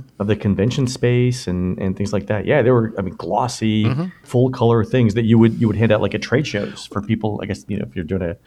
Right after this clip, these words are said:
Speaker 1: convention trade show where people come in to see
Speaker 2: Uh,
Speaker 1: where they
Speaker 2: oh,
Speaker 1: could go and con-
Speaker 2: absolutely. But, you
Speaker 1: Yeah.
Speaker 2: know, the whole notion, it's like that we should be in this business. Never mind the moderate hotels, but we should also be the, uh, in the on-property convention business. And in fact, let's build it right next to Epcot. So at night,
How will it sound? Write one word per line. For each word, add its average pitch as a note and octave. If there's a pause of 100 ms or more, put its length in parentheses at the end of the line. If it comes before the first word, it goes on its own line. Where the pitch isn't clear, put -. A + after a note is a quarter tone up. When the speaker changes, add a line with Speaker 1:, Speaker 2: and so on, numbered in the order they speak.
(340)
Speaker 1:
convention G2+
trade F#2+
show -
where F#2
people -
come G2
in F#2+
to E2+
see F#2
Speaker 2:
Uh, F2
Speaker 1:
where F#2
they G#3+
Speaker 2:
oh, G3
Speaker 1:
could F2
go F2+
and E2
con- F#2+
Speaker 2:
absolutely. D3+
But, A#2+
you D3+
Speaker 1:
Yeah. G#2+
Speaker 2:
know, -
the A#2
whole C#3+
notion, B2+
it's F#2+
like F#2+
that A#2+
we B2+
should C3
be B2
in A#2+
this G#2+
business. G2+
Never A#2
mind A#2 (440)
the B2
moderate G#2+
hotels, G2+
but G2+
we A2
should G#2
also A2
be A2+
the, A#2
uh, A#2+
in A#2
the A2+
on-property G#2+
convention G2
business. F2+
And G2+
in F#2+
fact, G#2+
let's G#2
build A#2+
it G#2
right A2
next A2
to G#2
Epcot. F#2
So G#2+
at -
night, A#2+